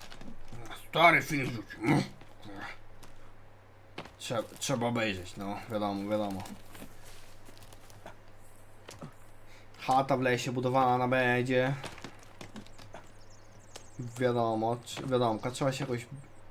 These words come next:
obudować, znaleźć, y, syna. Syn chyba był Timmy? Chyba Timmy to był. Nie, Timmy to był w tym. W, jak się nazywa? Y, w Six-, Sixty Seconds.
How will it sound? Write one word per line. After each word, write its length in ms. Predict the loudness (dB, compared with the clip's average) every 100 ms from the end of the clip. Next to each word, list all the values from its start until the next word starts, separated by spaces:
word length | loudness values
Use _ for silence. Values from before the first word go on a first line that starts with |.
| 2
obudować, 520 | 4 6 8 8 8 8
znaleźć, 460 | 6 4 0 -6 -2
y, 100 | -2
syna. 380 | 0 2 4 2 -2 -16 -16 -16 -14
Syn 240 | 2 2
chyba 180 | 8 8
był 140 | 8
Timmy? 500 | 2 4 4 6 6 4 -6 -8
Chyba 180 | -2 -2
Timmy 320 | 0 0 0
to 120 | -2
był. 180 | -4 -4 -4
Nie, 120 | -4
Timmy 320 | 0 2 4
to 80 | 2
był 100 | -2
w 100 | 0
tym. 200 | 0 0 -4 -14 -18 -18 -18 -12
W, 1040 | -4 2 6 6 4 4 2 2 2 2 2
jak 120 | 0 -4
się 160 | -6
nazywa? 420 | -4 -4 -2 0
Y, 60 | -2 -6 -18 -18 -18 -16 -14 -12 -6 -2 0 0 0 0 -2
w 40 |
Six-, 400 | 0 0 0 -2
Sixty 280 | 0 0 -2
Seconds. 440 | 2 2 2 -6